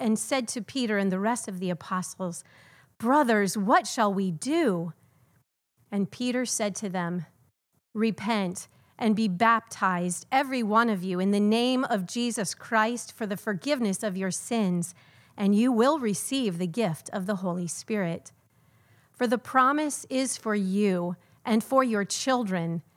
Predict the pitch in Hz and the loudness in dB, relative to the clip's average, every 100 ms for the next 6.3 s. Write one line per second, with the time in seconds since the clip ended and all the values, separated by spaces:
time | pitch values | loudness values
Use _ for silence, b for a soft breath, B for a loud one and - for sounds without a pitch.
0 | _ - 214 - 220 - 220 214 202 196 | _ -2 0 2 2 4 4 6 2 0
1 | 185 202 185 175 - 190 175 180 180 170 | 0 2 2 2 2 4 4 2 0 0
2 | 165 160 - b b b 302 302 262 247 | 0 -4 -16 b b b 2 4 2 4
3 | 220 208 185 226 220 220 214 214 220 220 | 4 4 4 4 4 4 4 6 6 6
4 | 220 226 220 233 226 208 190 175 170 - | 4 4 6 6 4 4 4 4 2 2
5 | 226 202 185 - - 190 175 175 165 - | 4 4 2 -2 -4 -2 0 0 -2 -2
6 | 170 156 175 | -2 -2 -8